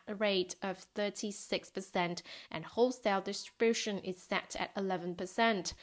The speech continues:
the Ministry of Finance, General Administration of Customs, and the State Taxation Administration said yesterday. This is still less than that of tobacco cigarettes, which are taxed at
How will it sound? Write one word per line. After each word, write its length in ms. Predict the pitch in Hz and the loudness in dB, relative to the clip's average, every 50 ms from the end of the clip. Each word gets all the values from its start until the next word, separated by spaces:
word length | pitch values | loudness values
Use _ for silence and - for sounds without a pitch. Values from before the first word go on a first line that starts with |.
| - - - - - | -16 -18 -14 -8 -4
the 80 | 175 | -2
Ministry 360 | 185 185 196 202 - - 196 | -2 0 0 -2 -2 -2 -2
of 60 | 185 180 | -2 0
Finance, 560 | - 254 262 262 262 247 240 233 233 - - _ | 2 4 4 6 6 6 6 4 2 -2 -8 _
General 380 | - - 269 269 269 262 247 240 | -6 -2 0 2 4 4 4 4
Administration 600 | 220 220 220 220 214 - - 247 247 247 233 208 | 4 4 2 0 0 0 2 2 2 2 0 -2
of 120 | 180 - | -2 -2
Customs, 600 | - - 311 302 - - 247 220 190 175 - - - - | 2 2 2 2 4 4 2 4 4 2 -2 -4 -6 -4
and 240 | 190 190 190 185 | -4 -4 -4 -4
the 60 | 208 208 | -6 -6
State 380 | - - - 220 202 190 190 | -6 -4 0 2 2 2 2
Taxation 580 | - - - - - - 208 196 202 - 202 185 | 0 -2 -4 -4 -4 -2 0 0 0 0 -2 -2
Administration 760 | 185 180 190 202 202 196 - 202 196 196 190 - 190 170 160 | 0 0 0 0 -2 -2 0 0 0 0 0 0 -2 -4 -4
said 220 | 165 - 175 160 - 170 | -4 -4 -4 -2 -2 0
yesterday. 580 | 185 190 - - - 180 175 160 147 - - - _ - - - - - | -2 -2 -2 -2 0 4 4 4 4 2 -2 -8 _ -16 -16 -16 -8 -2
This 160 | - 226 220 226 | 0 0 2 2
is 120 | 220 214 | 0 0
still 300 | - - - 226 208 208 | 0 4 6 6 6 6
less 300 | 202 208 208 214 208 - | 8 8 6 6 6 4
than 240 | - 208 196 196 190 | 4 4 4 4 6
that 300 | 202 196 185 - - - | 6 4 4 4 2 -4
of 120 | 202 196 - | -4 -2 -2
tobacco 680 | - 196 - - 226 226 254 262 247 - 247 226 202 | -4 -6 0 6 8 10 10 10 8 4 2 2 2
cigarettes, 640 | 196 - - 190 175 185 190 196 202 202 196 - - - | 2 0 0 0 0 2 2 2 2 2 2 0 -4 -2
which 240 | - 254 269 - - | 0 0 2 4 4
are 140 | 302 302 302 - | 2 2 2 0
taxed 480 | - - 208 170 - - - - - 208 | -4 0 0 0 0 -2 -6 -2 2 4
at 200 | 185 170 - | 4 4 2